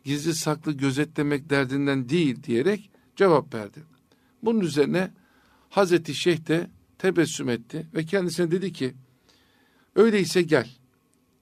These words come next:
Güzel adam, muhabbetli insan gel. Fakat bu gördüğün sırrı sakla.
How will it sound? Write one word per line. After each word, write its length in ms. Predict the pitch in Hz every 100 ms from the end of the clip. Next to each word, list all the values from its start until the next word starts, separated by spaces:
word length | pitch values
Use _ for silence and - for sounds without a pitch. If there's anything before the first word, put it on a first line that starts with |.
| _ _ _ _ _ _ -
Güzel 300 | 170 175 147
adam, 280 | 117 113 - _ _ _
muhabbetli 640 | 185 185 175 139 135 - 123
insan 380 | 113 123 117
gel. 220 | 123 202 202 _ _ _ _ _ _
Fakat 340 | - 139 170 156 - -
bu 160 | 170
gördüğün 460 | 143 143 131 123 127
sırrı 480 | 120 - 135 156 196
sakla. 540 | - 123 - 123 -